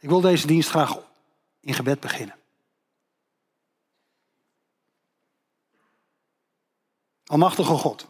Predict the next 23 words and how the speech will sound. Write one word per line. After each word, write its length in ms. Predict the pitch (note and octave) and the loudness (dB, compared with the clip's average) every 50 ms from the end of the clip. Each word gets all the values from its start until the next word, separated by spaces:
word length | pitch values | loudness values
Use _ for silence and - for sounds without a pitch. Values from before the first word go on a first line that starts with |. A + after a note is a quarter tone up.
| _ | _
dank 180 | - C3 B2+ - | -12 -10 -6 -2
u 40 | C3+ | 0
wel 200 | C3+ C#3 C3+ C3 | 2 2 2 2
dat 200 | C3 A#2+ - - | 0 -4 -6 -8
we 140 | A#2+ A2+ - _ _ _ _ _ _ _ _ _ _ _ _ | -14 -16 -16 _ _ _ _ _ _ _ _ _ _ _ _
kerk 220 | - E3 D3 - | -2 0 0 0
mogen 280 | C3+ A#2+ A#2 G#2 G#2+ A2 | 0 -2 -2 -2 -6 -8
zijn, 220 | - A#2 G#2 A2 | -10 -10 -10 -12
dat 140 | G#2+ A2+ - | -14 -16 -12
we 60 | - | -8
samen 400 | - - - F3 F3+ F3+ F3+ D#3+ | -4 0 2 2 4 4 4 4
mogen 280 | D3 D3 C#3+ B2 - - | 4 2 2 0 -4 -4
komen 380 | - C#3 B2 B2 A#2+ A#2 A2+ - - _ _ _ _ _ _ _ _ _ _ _ _ _ _ | -2 -2 -2 -2 -4 -6 -8 -10 -14 _ _ _ _ _ _ _ _ _ _ _ _ _ _
en 100 | _ - | _ -6
dat 160 | B2 B2+ - - | -6 -6 -4 -6
we 180 | B2 A2+ A2 G#2 | -8 -8 -8 -8
mogen 300 | G#2+ A#2 A#2 G#2 A2 A2+ | -8 -8 -8 -8 -8 -8
vieren 480 | G2+ - D3+ D#3+ E3 D#3+ C#3 B2+ G#2+ - - - _ _ _ _ _ _ | -4 -2 0 2 4 4 2 2 -2 -8 -12 -20 _ _ _ _ _ _
dat 120 | B2+ A#2 | -20 -16
uw 100 | - C3 | -14 -10
zoon 260 | A2+ A#2 C3+ B2+ A#2+ A#2 | -6 -4 -2 -2 -2 -4
gekomen 400 | A#2 - - G#2 G#2 G2 G#2 G2 | -6 -6 -8 -8 -8 -10 -14 -14
is. 340 | - - - - _ _ | -14 -14 -16 -16 _ _